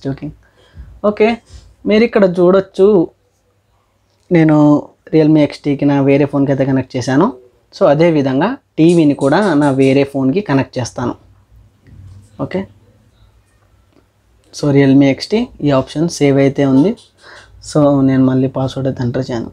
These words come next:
Connect చేస్తాను. మీ పా-, మీ యొక్క వైఫై అయితే కొంచెం time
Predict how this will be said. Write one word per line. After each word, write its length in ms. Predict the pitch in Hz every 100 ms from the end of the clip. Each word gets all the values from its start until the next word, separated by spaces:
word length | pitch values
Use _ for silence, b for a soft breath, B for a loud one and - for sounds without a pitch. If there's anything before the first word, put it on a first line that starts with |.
| 151
Connect 240 | 139 - 131
చేస్తాను. 300 | - - 147 _ _ - B B B B B 170
మీ 100 | 196 196
పా-, 220 | 180 160 -
మీ 100 | 175 170
యొక్క 160 | 160 160 147
వైఫై 300 | 147 156 143
అయితే 140 | 139 180 160
కొంచెం 260 | 143 147 139 135 -
time 120 | 139